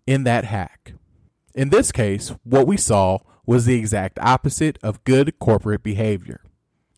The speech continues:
This criminal case raises some important questions about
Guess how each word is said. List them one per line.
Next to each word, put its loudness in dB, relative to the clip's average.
This 2
criminal 0
case -6
raises 0
some 0
important 0
questions -4
about 0